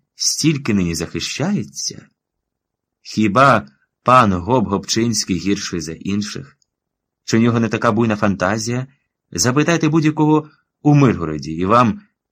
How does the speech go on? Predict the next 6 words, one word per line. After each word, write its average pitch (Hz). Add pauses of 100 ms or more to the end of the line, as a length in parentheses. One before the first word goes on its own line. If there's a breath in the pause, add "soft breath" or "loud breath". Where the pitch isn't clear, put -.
(140)
це 135
будь-хто 143
у 135
Миргороді 117
охоче 107
підтвердить. -